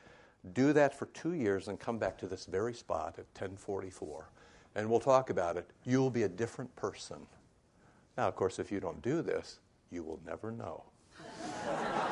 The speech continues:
All right, let's go. Lord, remember us in your kingdom and teach us to pray. "Our Father, who art in heaven, hallowed be thy name. Thy kingdom come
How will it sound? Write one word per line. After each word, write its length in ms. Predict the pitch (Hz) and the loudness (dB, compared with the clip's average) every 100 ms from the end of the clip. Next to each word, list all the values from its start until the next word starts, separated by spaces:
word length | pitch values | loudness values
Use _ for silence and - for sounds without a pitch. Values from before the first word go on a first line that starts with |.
| - - 190 202 214 - - | 0 0 2 2 0 -2 8
All 80 | 165 | 12
right, 120 | 165 | 12
let's 160 | 190 190 | 12 12
go. 220 | 196 120 - - - - - | 12 12 4 -14 -12 -12 12
Lord, 180 | 185 | 12
remember 240 | 185 185 196 | 12 12 12
us 120 | 202 | 10
in 80 | 202 | 6
your 80 | 185 | 6
kingdom 320 | 190 180 175 | 6 6 4
and 80 | 160 | 4
teach 200 | 175 180 | 4 4
us 120 | 165 | 2
to 80 | - | 4
pray. 320 | 151 123 120 - - - - | 6 6 6 0 -10 -16 12
"Our 160 | 139 185 | 12 12
Father, 440 | 185 151 147 180 - - - - | 12 12 12 8 4 -4 -8 4
who 120 | 143 | 12
art 220 | 156 160 170 | 12 12 12
in 120 | 160 | 8
heaven, 360 | 156 123 127 - - - - | 8 8 6 0 -12 -20 6
hallowed 440 | 160 160 170 139 | 12 12 12 12
be 120 | 151 | 8
thy 220 | 147 143 143 | 12 12 10
name. 360 | 156 131 107 - - - - _ | 6 4 2 -4 -16 -20 -20 _
Thy 160 | 147 147 | 12 12
kingdom 440 | - 180 160 135 | 10 8 8 6
come 480 | - 123 104 95 | 8 8 8 4